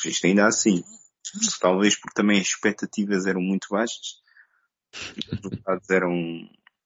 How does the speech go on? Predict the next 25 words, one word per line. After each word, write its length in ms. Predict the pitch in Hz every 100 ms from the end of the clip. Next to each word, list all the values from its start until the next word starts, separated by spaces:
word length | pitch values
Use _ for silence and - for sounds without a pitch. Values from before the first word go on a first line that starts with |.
| _ _ -
uma 160 | - 82
parte 240 | - 90
deles 240 | 87 87 87
eram 240 | 85 87
óbvios, 400 | 87 87 - 87 - _ _ - _ _ 76
eh, 520 | 82 82 82 82 80 -
acabou 300 | 90 110 101
por 80 | -
ser 160 | 107
um 60 | 101
evento 320 | 98 104 98
até 180 | 98 98
que 80 | -
preencheu 420 | 98 95 - 95
as 140 | 92
medidas 340 | 95 113 160 92
em 100 | 78
termos 300 | 82 82 -
de, 140 | 80
de 160 | 78 -
combates, 580 | 78 76 73 - - -
combates 420 | 76 78 78 -
com, 380 | - 80 80 80
com 180 | 82 80
qualidade, 520 | 85 82 82 85 101